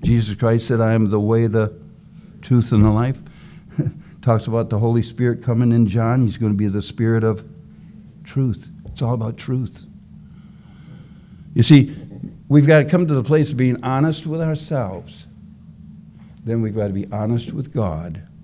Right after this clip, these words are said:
And then we can be honest with each other. Everything's based on truth. And oh, what a wonderful thing when we see that we let truth,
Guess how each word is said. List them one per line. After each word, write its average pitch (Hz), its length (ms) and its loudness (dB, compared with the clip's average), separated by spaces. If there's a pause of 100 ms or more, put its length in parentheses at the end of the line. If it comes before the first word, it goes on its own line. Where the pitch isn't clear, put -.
(520)
And 104 80 -2
then 101 100 0
we 101 100 0
can 92 160 -6
be 90 120 -2
honest 87 340 -4
with 85 160 -12
each 82 180 -14
other. 82 280 -10 (1000)
Everything's 95 420 -4
based 85 380 -8
on 76 200 -6 (320)
truth. - 520 -6 (880)
And 104 80 0
oh, 120 340 6 (120)
what 117 140 4
a 107 40 2
wonderful 113 440 0
thing 113 340 0
when 104 160 0
we 104 120 -4
see 127 260 -4
that 98 280 -4
we 107 140 -6
let 104 300 -4
truth, - 500 0